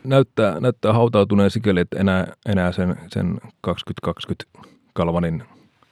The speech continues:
mini-nuijasodan jälkeen tosiaan ei, ei, ei vastaavaa ole sillä suunnalla tapahtunut, mutta molemmat maat on kyllä alkanut keskittämään tota sotilaallista voimaa tälle alueelle. Eli tavallaan se jännite, mikä silloin syntyi, niin ei ole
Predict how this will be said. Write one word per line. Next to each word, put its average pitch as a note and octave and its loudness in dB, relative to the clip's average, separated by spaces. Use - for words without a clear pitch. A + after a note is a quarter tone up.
mini-nuijasodan F#2+ 6
jälkeen E2+ -4
tosiaan E2+ -4
ei, F2 -4
ei, F#2+ 2
ei G2 2
vastaavaa G2+ 2
ole E2 2
sillä F2+ -4
suunnalla F2 -2
tapahtunut, - -2
mutta E2 -4
molemmat G2+ 2
maat F#2 0
on F2 -2
kyllä F2+ -2
alkanut F#2+ -2
keskittämään F2 -4
tota F2+ -6
sotilaallista E2+ -6
voimaa F#2 2
tälle F2 -2
alueelle. E2+ -4
Eli E2+ -4
tavallaan E2+ -4
se - -8
jännite, F2 -2
mikä E2 -8
silloin F2 -8
syntyi, E2 -6
niin C#2 -6
ei B1+ -10
ole B1 -10